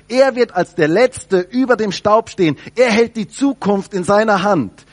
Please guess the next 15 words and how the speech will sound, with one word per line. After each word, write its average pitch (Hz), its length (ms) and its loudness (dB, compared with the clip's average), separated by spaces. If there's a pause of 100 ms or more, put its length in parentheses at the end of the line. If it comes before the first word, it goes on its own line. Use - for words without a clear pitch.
(160)
Wir 190 140 2
dürfen 233 520 -4
mit 254 300 -6
ihm 214 100 -4
rechnen 185 500 -2
in 156 300 -6
alle 233 380 0 (160)
Ewigkeit. 147 640 -2 (180)
Jesus 226 480 -2
lebt 214 340 -2
auch 190 200 -2
über 262 260 0
diese 214 300 -4
Zeit 214 260 -2
hinaus. 220 640 -2